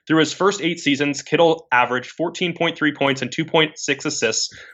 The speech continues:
while splashing in thirty-seven point eight percent of his threes. Only three players during that same span matched his benchmarks on as many three-point attempts, Ray Allen, Eddie Jones, and Reggie Miller." That was from, uh,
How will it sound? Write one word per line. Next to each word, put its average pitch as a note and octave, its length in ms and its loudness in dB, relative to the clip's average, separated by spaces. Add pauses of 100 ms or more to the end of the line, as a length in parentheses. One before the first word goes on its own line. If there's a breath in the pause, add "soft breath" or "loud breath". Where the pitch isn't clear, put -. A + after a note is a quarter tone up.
while C3 120 6
splashing C#3+ 440 2
in C#3 100 -2
thirty-seven D#3 560 0
point C#3 180 0
eight B2+ 140 0
percent B2 260 -4
of A2+ 60 -2
his A2 160 -6
threes. A2+ 400 -6 (540 soft breath)
Only F3+ 220 4
three F#3+ 260 0
players E3+ 340 4
during D#3+ 220 4
that D3 140 2
same D#3 200 -2
span B2+ 400 0
matched C3 240 0
his C3+ 140 -6
benchmarks C3 500 -2
on B2+ 80 -4
as A#2+ 100 -6
many C3 220 0
three-point C3 400 -2
attempts, A2 400 -6
Ray B2+ 180 2
Allen, A#2+ 380 2
Eddie C3 160 0
Jones, A#2 380 -4
and A#2 120 -8
Reggie A2+ 260 -4
Miller." G#2 280 -6 (520 soft breath)
That G3 140 6
was G#3+ 160 4
from, E3+ 300 4
uh, B2+ 240 4